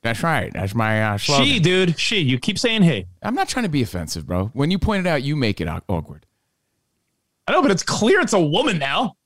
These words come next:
Speaker 1: But that's the, but, but you're acting as if I'm i-, intentionally doing that. I'm not.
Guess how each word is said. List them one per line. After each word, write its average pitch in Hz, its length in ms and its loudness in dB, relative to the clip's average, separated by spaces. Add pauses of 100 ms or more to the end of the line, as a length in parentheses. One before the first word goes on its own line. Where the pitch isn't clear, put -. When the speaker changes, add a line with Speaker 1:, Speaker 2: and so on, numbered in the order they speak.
(120)
Speaker 1:
But 180 120 -8
that's 240 180 -2
the, - 100 -14
but, 196 220 -4 (140)
but 196 240 0
you're 185 200 2
acting 175 380 0
as 156 100 0
if 156 220 0
I'm 147 600 0 (300)
i-, 143 40 -8
intentionally 143 680 0
doing 113 220 2
that. 76 200 -10
I'm 110 140 -2
not. 131 260 0